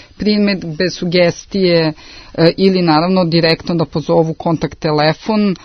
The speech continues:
ako je u pitanju naravno neka usluga konkretne lokalne samouprave ili neke gradske uprave, znači u zavisnosti od toga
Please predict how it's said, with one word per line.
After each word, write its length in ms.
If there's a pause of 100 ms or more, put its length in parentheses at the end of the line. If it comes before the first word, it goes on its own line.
(140)
ako 260
je 20
u 60
pitanju 440
naravno 380
neka 300
usluga 600
konkretne 640
lokalne 360
samouprave 720
ili 120
neke 240
gradske 400
uprave, 420
znači 280
u 60
zavisnosti 560
od 100
toga 400